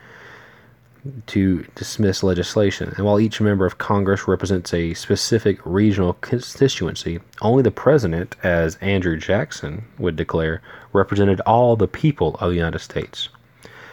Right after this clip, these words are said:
As part of this belief in the need for increased presidential action, President Jackson would use his veto power extensively.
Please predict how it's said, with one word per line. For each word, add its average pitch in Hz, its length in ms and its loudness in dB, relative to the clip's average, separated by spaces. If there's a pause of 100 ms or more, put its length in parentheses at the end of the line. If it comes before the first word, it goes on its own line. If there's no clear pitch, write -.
(200)
As 90 120 -2
part 101 280 4
of 90 100 0
this 98 160 2
belief 95 440 2
in 90 80 -4
the 87 80 -2
need 87 280 -2
for - 160 -2
increased 92 640 -2
presidential 95 480 2
action, 87 540 -4
President 120 380 2
Jackson 104 340 0
would 90 140 -2
use 104 180 2
his 92 160 -4
veto 101 260 2
power 95 280 2
extensively. - 680 -6